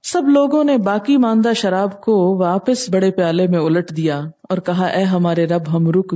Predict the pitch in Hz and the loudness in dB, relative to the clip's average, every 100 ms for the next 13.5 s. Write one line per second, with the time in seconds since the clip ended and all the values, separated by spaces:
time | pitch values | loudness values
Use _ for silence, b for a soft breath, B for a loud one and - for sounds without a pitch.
0 | 151 156 156 170 160 151 151 139 147 b | -2 0 0 -2 -6 -10 -10 -10 -12 b
1 | b b _ - 214 180 175 175 _ _ | b b _ -4 -2 -2 -4 -6 _ _
2 | _ _ _ _ _ 196 196 247 233 190 | _ _ _ _ _ -4 0 -2 -2 -4
3 | 214 202 160 156 _ _ _ _ - 202 | -2 -2 -2 -6 _ _ _ _ -6 0
4 | 247 202 190 160 151 - - _ _ _ | 0 0 0 0 -4 -6 -16 _ _ _
5 | _ 190 196 202 247 240 220 151 - _ | _ -6 -2 0 -2 -2 -4 -8 -10 _
6 | _ _ - 214 214 269 339 349 254 294 | _ _ -6 -4 -2 -2 -4 0 2 2
7 | 285 214 277 - - - 190 202 233 302 | 2 0 -4 -10 -20 -12 -4 -2 0 -2
8 | 285 269 240 320 277 214 226 269 - 311 | -2 -2 -4 -4 -2 -2 -2 -2 -6 -8
9 | - 370 370 285 226 226 262 190 - 196 | -6 -2 0 0 0 0 -2 -4 -6 -4
10 | 220 240 214 175 202 302 - b b b | 0 0 0 -2 -4 -8 -12 b b b
11 | _ _ _ _ _ _ _ _ - 220 | _ _ _ _ _ _ _ _ -4 -2
12 | 233 240 247 247 330 302 370 349 262 - | 0 -2 -2 -2 -2 -2 -2 -6 -6 -4
13 | 311 294 294 330 | -4 -2 -4 -6